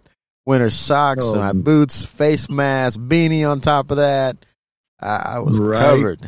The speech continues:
Speaker 1: <laughs> I was covered, bro. But yeah,
Speaker 2: Nah,
Speaker 1: that, that is no
Speaker 2: I
Speaker 1: joke.
Speaker 2: com-, I, I completely get that all the way. Well, first off, you guys,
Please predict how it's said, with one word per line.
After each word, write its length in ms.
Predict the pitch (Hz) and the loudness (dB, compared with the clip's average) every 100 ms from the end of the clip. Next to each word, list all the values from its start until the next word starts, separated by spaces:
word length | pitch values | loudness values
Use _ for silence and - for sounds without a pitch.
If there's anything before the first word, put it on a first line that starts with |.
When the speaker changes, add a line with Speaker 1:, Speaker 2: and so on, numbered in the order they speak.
| - | -16
Speaker 1:
<laughs> 200 | - 151 | -4 0
I 140 | 190 156 | 2 2
was 180 | 123 - | 2 -2
covered, 440 | - 131 107 98 | 0 0 0 -6
bro. 240 | 95 101 95 | -6 -6 -8
But 240 | 90 92 | -8 -8
yeah, 140 | 110 127 | 0 2
Speaker 2:
Nah, 160 | 113 127 | 2 0
Speaker 1:
that, 100 | 110 _ _ | -4 _ _
that 120 | 120 135 | -4 -2
is 80 | 113 | 0
no 80 | |
Speaker 2:
I 80 | 120 | 0
Speaker 1:
joke. 320 | 127 120 113 | 4 4 4
Speaker 2:
com-, 80 | - - 123 - _ - | 0 -6 -10 -12 _ -6
I, 160 | 113 110 - _ _ _ _ _ _ 123 | -4 -4 -8 _ _ _ _ _ _ -2
I 40 | |
completely 500 | 120 110 151 151 117 | 0 0 2 2 2
get 240 | 107 113 110 | 2 0 0
that 180 | 123 | 0
all 240 | 117 117 113 | 0 0 0
the 60 | |
way. 260 | 117 123 107 - - - | 2 0 0 -4 -8 -4
Well, 120 | 117 | -2
first 280 | 196 202 196 | 0 0 0
off, 200 | 170 143 | -2 0
you 100 | 147 | -2
guys, 360 | 147 147 147 | 0 -2 -2